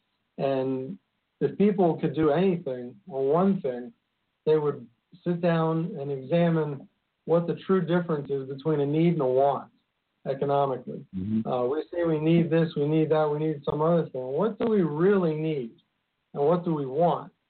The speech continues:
Speaker 1: And then look at what's going out. Like I said, it's not what you make, it's what you spend. So if,
Speaker 2: Yes, sir.
Speaker 1: if you wanna have some additional money or additional currency, I should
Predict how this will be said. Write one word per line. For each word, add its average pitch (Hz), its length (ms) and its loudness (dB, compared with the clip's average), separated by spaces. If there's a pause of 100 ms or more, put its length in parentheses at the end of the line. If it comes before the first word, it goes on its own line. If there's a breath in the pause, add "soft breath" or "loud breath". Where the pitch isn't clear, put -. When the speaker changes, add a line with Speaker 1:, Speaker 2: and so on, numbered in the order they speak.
(460)
Speaker 1:
And 147 120 -6
then 147 600 0 (400)
look 170 200 -2
at 156 120 2 (420)
what's 147 280 -2
going 151 280 2
out. 143 320 -4 (240)
Like 147 160 -6
I 165 160 2
said, 156 240 2
it's 117 160 -12
not 151 160 -4
what 175 160 -2
you 208 60 2
make, 196 440 2 (140)
it's 139 180 -14
what 151 200 -2
you 135 160 -12
spend. 175 420 0 (400)
So 135 400 0 (260)
if, 143 120 -4
Speaker 2:
Yes, 101 120 2 (120)
sir. 90 100 -2
Speaker 1:
if 82 100 -6
you 147 80 -4
wanna 170 220 2
have 165 280 0
some 139 340 -6 (300)
additional 165 540 2
money 170 440 2
or 143 120 2
additional 143 400 -6
currency, 170 600 -2
I 131 120 -2
should 135 180 -12